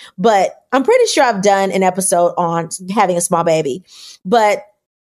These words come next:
in a nutshell, it could be because there's something genetically going on with the baby. It could be because of infection like covid nineteen or the flu. It could be because you have high blood pressure. It could be because you have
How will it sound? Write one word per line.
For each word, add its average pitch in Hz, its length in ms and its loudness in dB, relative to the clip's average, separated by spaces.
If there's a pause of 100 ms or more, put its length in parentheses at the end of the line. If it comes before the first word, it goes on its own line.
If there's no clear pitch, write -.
in 359 160 2
a 370 60 2
nutshell, 185 880 0
it 285 160 0
could 277 120 0
be 214 160 -2
because 180 380 -2
there's 170 180 -2
something 180 280 -4
genetically 262 540 -2
going 302 260 0
on 302 160 0
with 311 100 -2
the 311 80 -4
baby. 294 580 -2
It 208 100 -2
could 202 180 -2
be 190 120 2
because 180 360 -2
of 170 80 -2
infection 185 480 -2
like 160 180 -4
covid 185 380 0
nineteen 214 500 -2
or 180 80 0
the 160 160 -8
flu. 370 480 0 (320)
It 247 160 2
could 233 160 0
be 202 240 0
because 185 460 -2
you 220 100 -2
have 180 420 2 (280)
high 190 220 0
blood 240 280 0
pressure. 302 640 0 (280)
It 220 220 2
could 190 200 -2
be 196 320 0
because 185 360 -2
you 226 100 0
have 175 180 0